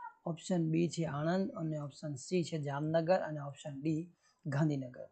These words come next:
Institute of Rural Management, બરાબર, ઈરમાં કહીએ છીએ આપણે એને. હમણાં જ એનું શું અપડેટ આવ્યું છે બે હજાર ચોવીસની અંદર? આપણો જવાબ શું હોવો જોઈએ?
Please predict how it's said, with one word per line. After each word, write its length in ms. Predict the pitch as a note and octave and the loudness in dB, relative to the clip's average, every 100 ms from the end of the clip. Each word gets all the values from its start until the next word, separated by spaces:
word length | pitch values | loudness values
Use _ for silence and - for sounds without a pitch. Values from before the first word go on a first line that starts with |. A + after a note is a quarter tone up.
| _ - _ _ - | _ -20 _ _ -2
Institute 440 | E3+ D#3+ G#3+ G#3+ A3+ | 0 2 0 0 0
of 380 | - F#3 F#3 D#3+ | 2 2 2 0
Rural 280 | D#3 F3+ | 6 6
Management, 640 | F3+ C#3+ D3 D#3+ C#3+ D3+ C3 | 6 2 0 0 0 -2 -2
બરાબર, 320 | D3 E3 F#3 | -2 2 2
ઈરમાં 420 | D#3 D#3 E3 F3 | 2 0 0 0
કહીએ 320 | E3+ D#3+ D#3+ | 0 0 0
છીએ 160 | D#3+ E3+ | -2 -2
આપણે 240 | D3 D3+ D3+ | -2 -4 -4
એને. 260 | D3+ C#3+ B2+ _ _ _ _ - | -6 -10 -14 _ _ _ _ -6
હમણાં 260 | C#3+ D3+ F3 | -2 2 4
જ 20 | |
એનું 240 | F3+ F3+ | 6 4
શું 220 | D#3+ G3 F3+ | 2 4 4
અપડેટ 320 | D#3+ F3 E3+ | 4 4 4
આવ્યું 320 | D3+ D3+ D#3+ | 2 0 -2
છે 400 | - E3+ F#3 G#3+ _ _ | 0 0 0 -4 _ _
બે 100 | E3 | -4
હજાર 540 | D#3 D3+ C3 D#3+ F3 - _ _ _ _ _ _ _ _ _ _ | -4 -4 -2 0 0 -4 _ _ _ _ _ _ _ _ _ _
ચોવીસની 580 | - F#3+ D#3+ D#3+ - D#3 | 4 6 6 2 0 -4
અંદર? 300 | C3+ C3 D3 B2 _ _ _ _ _ _ _ _ _ _ _ _ _ _ _ _ - - - | -2 -4 -8 -12 _ _ _ _ _ _ _ _ _ _ _ _ _ _ _ _ -20 -20 -8
આપણો 200 | - E3 | 2 6
જવાબ 240 | F3+ F3 E3+ | 8 6 4
શું 160 | - | 4
હોવો 180 | F3+ F3 | 6 6
જોઈએ? 340 | D#3 E3+ F#3+ | 6 4 2